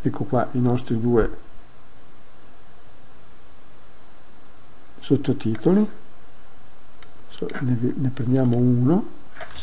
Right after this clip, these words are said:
andiamo a vedere, vedete, durata sei secondi da zero zero zero a sei. Andiamo a prendere l'altro, da sei, zero zero sei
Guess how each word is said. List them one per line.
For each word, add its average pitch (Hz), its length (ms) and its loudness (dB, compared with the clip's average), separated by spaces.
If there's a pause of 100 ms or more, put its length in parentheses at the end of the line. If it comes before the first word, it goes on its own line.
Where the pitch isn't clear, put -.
(240)
andiamo 117 200 2
a 120 60 4
vedere, 156 340 6
vedete, 110 460 2 (340)
durata 131 580 8
sei 151 240 8
secondi 123 680 2 (920)
da 123 120 4
zero 131 320 8
zero 123 280 6
zero 117 440 0 (420)
a 131 100 0
sei. 90 400 2 (1300)
Andiamo 117 220 0
a - 20 0
prendere 117 360 4
l'altro, 185 500 6 (3500)
da 131 180 2
sei, 151 720 6
zero 107 280 2
zero 120 220 0
sei 127 480 2